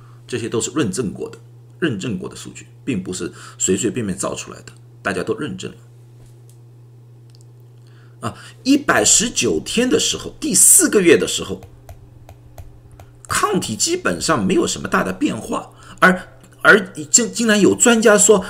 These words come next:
基本到三个月就无效了，这个结论我还是得不出来。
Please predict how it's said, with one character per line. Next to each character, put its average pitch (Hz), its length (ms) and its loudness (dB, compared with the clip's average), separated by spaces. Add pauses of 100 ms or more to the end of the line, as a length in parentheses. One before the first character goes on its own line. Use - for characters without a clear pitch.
(120)
基 - 180 4
本 170 200 4
到 175 100 4
三 247 300 4
个 240 100 -2
月 214 100 4
就 208 160 4
无 143 220 4
效 - 220 6 (200)
了， - 220 -8 (1500)
这 247 140 0
个 - 140 2
结 104 180 0
论 139 240 0
我 80 80 -2
还 - 320 0
是 185 140 2
得 - 120 -2
不 95 80 -8
出 - 140 -8
来。 - 220 -20